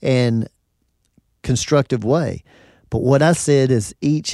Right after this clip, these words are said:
individual's happiness is their own responsibility. So see, if both parties are in those roles and they're happy in those roles, then it's likely to be successful. But as far as at that point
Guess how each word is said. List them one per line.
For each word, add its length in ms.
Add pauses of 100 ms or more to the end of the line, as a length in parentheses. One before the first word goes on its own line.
individual's 1040
happiness 1000 (600)
is 180
their 240
own 640 (260)
responsibility. 1120 (520)
So 240
see, 280
if 160
both 240
parties 460
are 100
in 160
those 240
roles 460
and 120
they're 100
happy 440
in 120
those 220
roles, 520 (320)
then 140
it's 180
likely 400
to 100
be 160
successful. 840 (640)
But 120
as 140
far 300
as 360
at 160
that 180
point 400